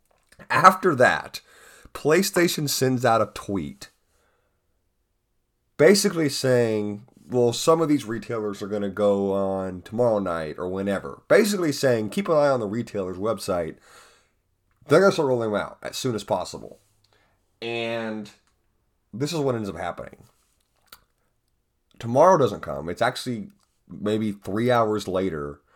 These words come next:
Walmart sent out a tweet. "Whoa, whoa, whoa, we're not gonna wait. You want your PlayStation? Go ahead and look at it right now."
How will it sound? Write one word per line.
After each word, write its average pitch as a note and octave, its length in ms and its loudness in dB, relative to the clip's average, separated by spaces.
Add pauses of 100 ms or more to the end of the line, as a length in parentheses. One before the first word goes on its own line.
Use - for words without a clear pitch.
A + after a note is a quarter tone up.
(480)
Walmart D#3+ 640 8
sent C3 180 -4
out A#2+ 140 2
a G#2+ 40 -4
tweet. G#2+ 460 -6 (720)
"Whoa, A2 320 4
whoa, G2+ 200 4
whoa, G2 260 2
we're F#2 140 -2
not F3 200 -4
gonna F2+ 160 -8
wait. E2+ 320 -2
You G#2+ 100 -8
want C#3+ 240 0
your C3+ 80 -2
PlayStation? D3 720 -6
Go A2+ 160 2
ahead A#2+ 200 4
and A2+ 60 -4
look A#2+ 160 -2
at A#2+ 160 4
it G#2+ 60 0
right G#2+ 400 8
now." G#2 440 0